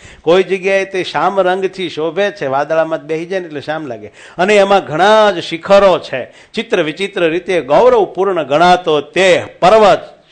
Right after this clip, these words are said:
શોભાની ખાણ જેવો છે, ભાઈ. અને શોભાની ખાણ જેવો હોવાથી મહાન આનંદદાયક છે. ચો તરફ નદીના જેવા ઝરણા વહે છે મોટા મોટા, હો. અને વળી ત્યાં મોટા નદ ઉલ્લાસથી ધ્વનિ કરતા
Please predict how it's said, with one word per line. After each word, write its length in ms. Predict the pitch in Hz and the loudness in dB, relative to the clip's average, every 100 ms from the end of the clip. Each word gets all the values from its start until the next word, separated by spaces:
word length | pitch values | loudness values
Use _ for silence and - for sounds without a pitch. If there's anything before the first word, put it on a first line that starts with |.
| - | -6
શોભાની 520 | 147 117 135 120 110 | -6 -4 -6 -6 -8
ખાણ 640 | - - 156 165 156 143 123 | -14 -6 -2 0 0 0 -2
જેવો 360 | 110 120 110 | -6 -6 -6
છે, 180 | - 117 | -10 -12
ભાઈ. 380 | 95 123 180 175 | -6 2 4 4
અને 400 | - - 214 240 | -2 -4 -2 -2
શોભાની 440 | 294 196 240 233 | -2 2 2 0
ખાણ 300 | - 185 233 | -4 -2 -2
જેવો 260 | 202 208 220 | 0 2 4
હોવાથી 480 | 185 185 233 226 202 | 4 4 2 2 -4
મહાન 380 | 160 185 254 | -2 0 0
આનંદદાયક 640 | 175 180 262 247 202 165 - | 0 -2 -4 0 0 0 -4
છે. 360 | 127 - _ | -14 -16 _
ચો 160 | 156 151 | -6 -6
તરફ 300 | 151 151 131 | -4 -6 -6
નદીના 400 | 139 143 156 139 | -8 -6 -4 -4
જેવા 400 | 123 147 139 - | -2 0 -2 -4
ઝરણા 320 | 113 135 143 | -10 -4 -2
વહે 260 | 127 127 127 | -2 -4 -8
છે 120 | - | -8
મોટા 240 | 117 123 113 | -10 -8 -10
મોટા, 340 | 113 123 208 | -4 0 2
હો. 40 | 226 - - | 0 -6 -10
અને 140 | 151 151 | -6 -4
વળી 680 | 135 147 180 220 208 - _ - | -2 0 0 0 -2 -6 _ -6
ત્યાં 300 | 147 135 120 | -2 -2 -2
મોટા 600 | 147 160 160 165 160 131 | 0 0 -2 -4 -6 -6
નદ 420 | 104 127 156 147 | -8 -6 -4 -6
ઉલ્લાસથી 1000 | - 123 120 117 139 185 - - 175 135 | -8 -14 -10 -6 -4 -6 -10 -14 -12 -12
ધ્વનિ 420 | - 120 165 220 | -14 -12 -10 -10
કરતા 720 | - 160 151 - 151 151 147 | -8 -8 -8 -6 -4 -4 -6